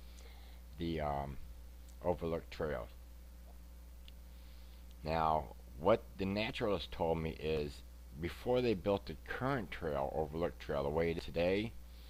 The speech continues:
she said that the Adena Mound, that trail, actually used to,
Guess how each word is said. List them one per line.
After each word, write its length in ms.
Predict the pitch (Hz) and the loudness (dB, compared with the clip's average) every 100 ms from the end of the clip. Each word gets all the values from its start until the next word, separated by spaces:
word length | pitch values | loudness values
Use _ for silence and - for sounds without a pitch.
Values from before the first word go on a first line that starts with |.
| - - - - - | -14 -12 -12 -14 -8
she 180 | - | -6
said 320 | 90 - 104 98 | -2 4 4 6
that 140 | 87 - - 69 | 2 -2 -10 -2
the 440 | 87 90 87 82 - - - - | 0 2 2 0 -6 -14 -10 -4
Adena 420 | 76 80 113 107 | -2 2 2 4
Mound, 460 | 95 101 104 90 82 | 4 4 4 4 2
that 180 | 82 | -2
trail, 380 | - - 98 90 - | -2 0 4 4 2
actually 360 | 92 - 90 | -2 -2 -2
used 360 | 82 90 104 - | -2 0 -2 -2
to, 360 | - 82 80 | -2 0 0